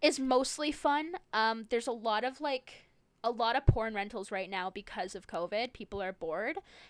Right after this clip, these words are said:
And so there's a lot of, like, sixty-year-old men coming in to, like, yell at me about, um, the lesbian porn they bought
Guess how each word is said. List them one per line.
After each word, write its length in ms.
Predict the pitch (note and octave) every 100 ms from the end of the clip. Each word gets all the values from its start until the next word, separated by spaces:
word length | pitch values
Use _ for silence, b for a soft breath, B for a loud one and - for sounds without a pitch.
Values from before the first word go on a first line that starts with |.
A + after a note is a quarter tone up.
| B
And 260 | A3 A#3 A3+
so 140 | -
there's 180 | A#3 G#3+
a 40 | A3+
lot 300 | A3 G3 A#3
of, 80 | C4+
like, 160 | C4
sixty-year-old 800 | - - A#3 - B3+ A#3+ A3+ G#3+
men 220 | G3 F#3+ G3
coming 260 | G#3+ G3
in 80 | G3
to, 80 | G3+
like, 120 | G3 G3
yell 280 | G3 F#3 F#3
at 100 | F#3+
me 140 | F#3+
about, 480 | F#3+ F#3 F3+ F3 - B B B -
um, 540 | G3 G3 F#3+ F3+ F#3 -
the 80 | A3+
lesbian 480 | G#3 G3+ A3+ G#3
porn 300 | G#3 F#3+ F#3+
they 120 | F#3 F#3+
bought 400 | F3+ F3+ E3+